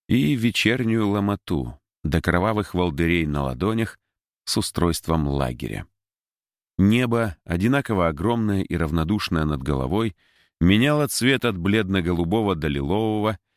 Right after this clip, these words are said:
земля под ногами оставалась неизменно плоской и однообразной. Мы ходко двигались на рысях, останавливаясь порой минут на пять, чтобы дать роздых разгорячившимся лошадям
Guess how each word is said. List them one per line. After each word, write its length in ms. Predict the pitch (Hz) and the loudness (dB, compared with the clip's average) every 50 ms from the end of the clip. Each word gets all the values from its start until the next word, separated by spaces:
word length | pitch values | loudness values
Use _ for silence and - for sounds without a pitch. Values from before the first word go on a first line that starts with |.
| _ _ _ _ _ _ - | _ _ _ _ _ _ -4
земля 480 | 82 85 95 120 139 139 139 165 170 | -2 2 4 4 4 4 4 2 0
под 180 | - - 139 131 | -2 -4 -4 -2
ногами 420 | 143 143 135 120 131 131 127 123 | -2 0 0 0 0 0 0 0
оставалась 640 | 117 - 98 - - - 107 110 113 107 104 98 - | -2 -2 -4 -4 -2 0 0 0 0 0 0 -2 -2
неизменно 680 | - 104 101 101 101 95 85 92 104 104 95 92 87 82 | -2 0 2 2 2 2 2 2 2 2 2 2 0 -2
плоской 560 | - - 85 104 131 131 - - - 120 117 113 | -2 -2 -2 0 0 -2 -2 -4 -2 -2 -2 -2
и 200 | - - 92 104 | -2 -2 -2 0
однообразной. 920 | 101 95 92 90 92 92 92 80 71 73 65 58 - 60 57 53 53 - _ _ _ _ _ _ _ _ _ _ _ _ _ _ _ _ _ | 0 0 0 0 0 2 0 0 -2 -2 -4 -4 -4 -8 -8 -8 -10 -12 _ _ _ _ _ _ _ _ _ _ _ _ _ _ _ _ _
Мы 200 | - 85 82 82 | 2 2 2 2
ходко 480 | 76 - - 98 113 110 - - - 95 | 2 0 0 0 0 0 -2 -4 -4 -2
двигались 580 | 87 85 98 104 85 90 90 90 87 82 - | 0 2 2 2 2 2 2 2 0 -2 -2
на 140 | - 85 82 | -2 -2 0
рысях, 500 | 76 80 76 - - 113 113 95 - - _ _ _ _ _ _ _ _ - | 0 -2 -2 0 0 0 0 -2 -4 -10 _ _ _ _ _ _ _ _ -4
останавливаясь 840 | - 78 - - 92 95 110 123 127 120 120 117 113 113 110 104 - | -2 -2 0 0 0 0 2 2 0 0 0 0 0 0 0 -2 -4
порой 300 | - 104 104 110 110 107 | -4 -2 0 0 0 0
минут 380 | 104 104 107 110 110 - - | 2 2 0 0 -2 -2 -2
на 140 | - 104 101 | -2 -2 -2
пять, 280 | 90 - 117 123 123 - | 0 -2 -2 -2 -2 -4
чтобы 380 | - - - 107 95 87 92 | -6 -6 -4 -2 0 0 0
дать 240 | 87 98 98 92 - | 2 0 0 0 0
роздых 480 | 95 98 107 104 87 78 80 82 - - | -2 0 0 0 0 -2 -4 -4 -2 -2
разгорячившимся 920 | 85 85 73 73 82 82 85 82 - 92 87 - - 80 76 - - 80 | -2 -2 0 0 0 0 0 0 -2 -2 -2 -2 -2 -2 -2 -2 -2 -2
лошадям 560 | 76 76 71 - 73 76 87 107 131 127 101 | -2 -2 -2 -2 -2 -2 0 0 0 -2 -4